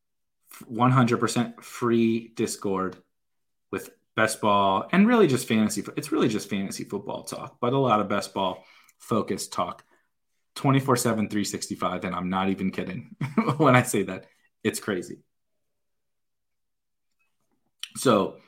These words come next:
um, like, I t-, I take Tannehill. I don't have A J Brown. I don't have Julio Jones. Um, I don't have any form of, of Titan stack.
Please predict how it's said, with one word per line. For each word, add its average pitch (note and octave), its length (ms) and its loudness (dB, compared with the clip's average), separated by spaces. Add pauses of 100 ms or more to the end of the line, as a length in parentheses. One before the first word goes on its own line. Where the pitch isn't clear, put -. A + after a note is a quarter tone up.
(320)
um, F2+ 540 4 (760)
like, A#2 120 -2
I G#2+ 80 6
t-, - 260 -2
I A2 120 4
take - 340 4
Tannehill. A#2 420 2
I G2 80 2
don't A#2 200 2
have C#3+ 140 4
A C#3 80 8
J C3+ 160 4
Brown. F#2 360 -2
I F2 80 -6
don't G2 160 -4
have A2+ 160 -4
Julio A#2 320 2
Jones. F#2 420 -8 (1300)
Um, E2+ 540 2 (300)
I A2 60 -8
don't G#2 220 0
have F#2+ 180 -2
any G2 260 -2
form F#2+ 380 -6
of, F2 220 -10 (100)
of - 140 -20
Titan B2 280 -2
stack. G#2+ 440 -8